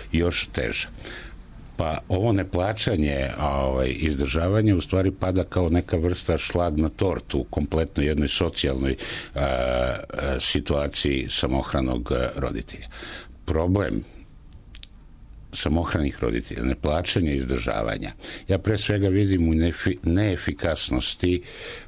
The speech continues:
organa koji su zaduženi da prvo presuđuju i donose odluke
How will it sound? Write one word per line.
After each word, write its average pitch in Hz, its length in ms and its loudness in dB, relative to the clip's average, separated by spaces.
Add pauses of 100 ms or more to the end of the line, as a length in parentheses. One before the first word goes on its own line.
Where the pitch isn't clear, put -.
(200)
organa 73 640 0
koji 73 200 0
su 71 180 0
zaduženi 82 800 4 (440)
da 76 140 2
prvo 65 360 0 (220)
presuđuju 85 720 2
i 71 60 2
donose 87 480 2
odluke 71 680 0